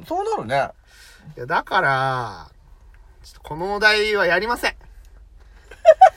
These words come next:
Speaker 2: やらないもん。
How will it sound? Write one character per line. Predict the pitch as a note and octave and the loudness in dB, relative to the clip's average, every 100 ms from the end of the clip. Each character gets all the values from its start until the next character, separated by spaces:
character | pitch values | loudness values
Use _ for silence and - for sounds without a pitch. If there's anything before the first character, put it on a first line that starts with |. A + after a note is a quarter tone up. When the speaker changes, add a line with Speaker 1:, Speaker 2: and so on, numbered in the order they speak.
| E5 - - - - - - - - - - - - - - - D#4 C#4+ - D#5 - D#5+ C5+ D5+ B4 - | -2 -6 -6 -8 -8 -8 -8 -16 -16 -20 -20 -20 -20 -20 -20 -16 -16 -14 0 2 6 4 6 4 4 4
Speaker 2:
や | |
ら | - - - - | 4 6 4 4
な | |
い | - | 0
も | |
ん。 | G#2 | -6